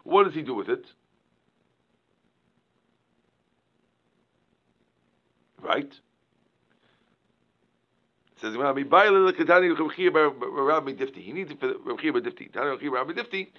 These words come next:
It says, "V'initem L'Shom B'Tisha." It says that you have to pain yourself on the ninth. V'chi B'Tisha Amanim. Is it true that you pain yourself on the ninth?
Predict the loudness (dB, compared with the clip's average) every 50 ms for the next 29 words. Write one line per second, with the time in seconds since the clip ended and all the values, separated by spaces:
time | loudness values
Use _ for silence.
0 | -20 -20 -20 -20 -20 -18 -6 2 4 4 4 4 0 -4 -2 0 2 2 2 2
1 | 2 0 -2 -2 -2 -4 0 4 4 6 6 4 2 2 2 2 2 2 2 0
2 | 0 -4 -6 -8 -6 -4 -4 -4 -4 -4 -2 -2 -2 0 -2 -4 -4 -2 0 0
3 | 0 -2 -4 -12 -20 -20 _ _ _ _ _ _ -20 -20 -20 -4 -2 -2 0 2
4 | 2 2 2 2 -2 -8 -6 0 2 4 4 4 2 0 -4 -6 -8 -8 -8 -8
5 | -6 -6 -6 -4 -2 -2 -4 -4 -4 -6 -6 -6 -6 -4 -2 -2 -2 -2 -2 0
6 | 0 0 0 0 -4